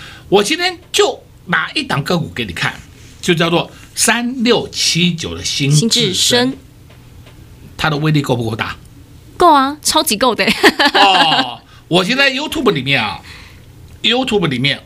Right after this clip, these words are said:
Speaker 1: 我有讲了三档个股，那三档个股都还有把图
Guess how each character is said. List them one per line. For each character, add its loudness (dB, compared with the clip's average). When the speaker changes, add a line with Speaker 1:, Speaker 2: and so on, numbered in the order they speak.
Speaker 1:
我 2
有 0
讲 -4
了 -2
三 0
档 -6
个 0
股， -14
那 4
三 2
档 -2
个 0
股 -8
都 -2
还 -2
有 -4
把 -8
图 -2